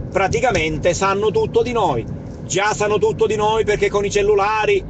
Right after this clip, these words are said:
sanno in quale cella siamo, le celle hanno un, un raggio, un diametro di circa tre, quattro chilometri, quindi con una risoluzione di tre, quattro chilometri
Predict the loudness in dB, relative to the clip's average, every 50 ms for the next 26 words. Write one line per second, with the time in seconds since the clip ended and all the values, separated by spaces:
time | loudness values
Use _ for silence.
0 | -10 -12 -12 -12 -12 -10 -6 -2 0 0 0 0 0 0 0 0 0 0 0 -2
1 | -4 -6 -8 -8 -4 -2 -2 0 0 0 2 2 2 2 2 2 2 2 0 2
2 | 2 2 0 0 0 0 0 0 0 0 0 0 0 0 2 0 0 2 0 0
3 | 2 2 2 2 2 2 2 0 0 2 2 2 2 2 2 2 0 0 -2 -4
4 | -6 -10 -10 -10 -8 -4 0 0 2 2 2 2 2 0 0 0 -2 -2 0 0
5 | 2 2 2 0 -2 -6 -12 -12 -12 -8 -4 -2 0 0 2 2 2 2 0 0
6 | 0 0 0 0 0 0 0 0 0 -2 -4 -8 -10 -10 -10 -12 -8 -4 -4 -2
7 | -2 -2 -2 -2 -2 -2 -2 -2 -2 0 0 0 0 0 0 0 0 0 0 0
8 | 0 0 0 0 2 0 0 2 0 0 0 0 -2 -2 0 0 0 0 0 0
9 | 0 0 0 2 2 2 2 2 2 0 2 2 2 2 2 0 0 0 0 0
10 | 0 0 0 0 0 0 0 0 0 0 0 0 0 0 -2 -2 -2 0 0 0
11 | 2 2 0 0 0 0 0 0